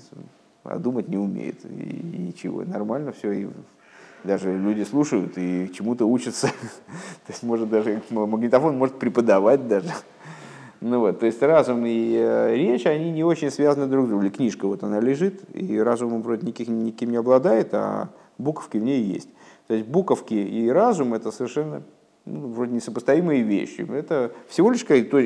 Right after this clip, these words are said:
итоговая точка разума. Вот для того, чтобы подобрать буковки таким образом,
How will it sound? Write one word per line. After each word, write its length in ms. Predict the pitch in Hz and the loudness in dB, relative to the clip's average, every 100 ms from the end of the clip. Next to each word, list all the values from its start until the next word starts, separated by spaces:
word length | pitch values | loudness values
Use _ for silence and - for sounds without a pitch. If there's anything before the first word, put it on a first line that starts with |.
| - | 2
итоговая 480 | 139 165 127 120 117 | 4 6 8 8 8
точка 460 | 117 143 135 - 113 | 6 4 4 4 6
разума. 420 | 160 170 120 101 | 6 4 2 0
Вот 180 | 98 95 | 0 -2
для 140 | 104 | 0
того, 200 | 123 120 | 4 2
чтобы 360 | - 113 110 - - - _ - | 2 2 2 0 -16 -20 _ 0
подобрать 480 | - 139 170 240 180 | 8 10 12 10 8
буковки 320 | 139 - - | 4 0 0
таким 340 | 113 107 107 | 2 2 2
образом, 440 | 95 90 90 95 | 2 2 -2 -4